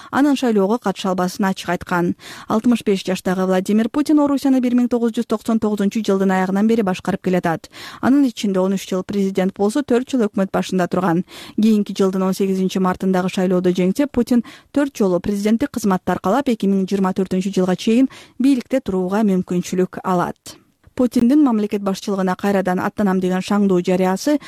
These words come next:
Москванын көңүлү чөгүп турган маалда жасалды. Анын мурунку күнү Эл аралык олимпиада комитети Орусиянын курама командасын эки миң он сегизинчи жылдын февралында Түштүк Кореяда өтчү кышкы мелдештерден четтеткен.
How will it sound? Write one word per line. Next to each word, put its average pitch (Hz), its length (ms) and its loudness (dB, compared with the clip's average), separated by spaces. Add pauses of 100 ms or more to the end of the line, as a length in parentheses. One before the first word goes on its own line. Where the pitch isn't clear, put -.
(220)
Москванын 269 480 2
көңүлү 214 480 2
чөгүп 247 240 -2
турган 185 320 0
маалда 180 320 -2
жасалды. 180 720 -2
Анын 190 260 2
мурунку 196 400 0
күнү 285 220 2 (280)
Эл 254 220 0
аралык 202 300 0
олимпиада 196 440 0
комитети 190 440 -2
Орусиянын 196 520 0
курама 190 300 -2
командасын 269 580 0 (300)
эки 277 200 0
миң 285 200 4
он 247 80 0
сегизинчи 226 480 -2
жылдын 208 400 0
февралында 190 480 0
Түштүк - 320 -6
Кореяда 226 400 2
өтчү 277 300 0 (260)
кышкы - 240 -2
мелдештерден 202 800 0
четтеткен. 170 680 -2